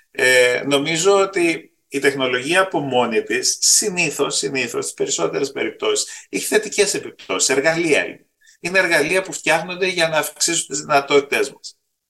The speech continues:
Το πώς θα χρησιμοποιηθούν όμως αυτά τα εργαλεία εξαρτώνται από το γενικότερο κοινωνικό πλαίσιο. Και σας είπα ένα παράδειγμα όπου πλέον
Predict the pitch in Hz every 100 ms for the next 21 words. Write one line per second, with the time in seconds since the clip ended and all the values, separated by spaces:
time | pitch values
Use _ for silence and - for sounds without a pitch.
0 | _ 190 - 285 294 277 233 - 165 139
1 | 131 143 127 120 113 107 - 113 110 104
2 | 107 101 101 107 139 - 220 135 185 269
3 | - - 220 220 170 196 180 233 247 214
4 | 143 - 123 113 107 - 104 101 98 107
5 | 135 196 214 214 285 123 139 165 131 123
6 | 117 113 113 131 156 156 - 139 127 117
7 | 113 -